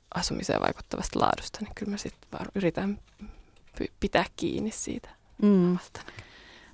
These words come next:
Speaker 2: Te kun olette tommosia vähän eri kantilta, mutta kuitenkin asumisen ammattilaisia, niin musta olisi kiinnostava tietää, että miten ruokkia sitä rakkautta omaa kotiaan kohtaan, ettei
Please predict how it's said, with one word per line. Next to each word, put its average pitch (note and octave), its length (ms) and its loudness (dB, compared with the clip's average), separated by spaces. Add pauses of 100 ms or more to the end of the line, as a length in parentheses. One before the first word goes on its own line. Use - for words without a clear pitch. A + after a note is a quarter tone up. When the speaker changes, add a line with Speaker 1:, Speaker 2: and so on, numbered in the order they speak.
Speaker 2:
Te A#3 80 10
kun A#3 180 10
olette A#3 180 10
tommosia G#3 580 10 (380)
vähän G#3+ 320 10
eri A3 180 10
kantilta, D#3+ 640 8 (280)
mutta F3 200 8
kuitenkin E3 520 10
asumisen D3+ 580 6
ammattilaisia, D3 1120 4 (800)
niin G#3 60 8
musta A#3+ 160 8
olisi A#3 100 4
kiinnostava A3 460 8
tietää, F3 360 6
että D3 140 4
miten A#3 340 8 (240)
ruokkia F#3+ 720 10
sitä D3+ 280 4
rakkautta E3+ 680 4
omaa C#3+ 280 6
kotiaan - 540 2
kohtaan, - 400 2
ettei F3+ 240 4